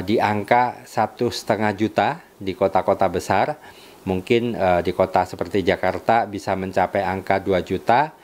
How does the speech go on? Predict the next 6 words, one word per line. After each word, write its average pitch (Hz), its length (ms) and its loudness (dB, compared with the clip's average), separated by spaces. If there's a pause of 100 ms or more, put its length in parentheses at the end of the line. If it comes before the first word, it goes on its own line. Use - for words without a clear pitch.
(600)
maka 127 240 2
kita 127 400 0 (320)
tinggal 117 400 2
totalkan, 117 880 0
eh, 95 320 -2
menjadi 95 880 2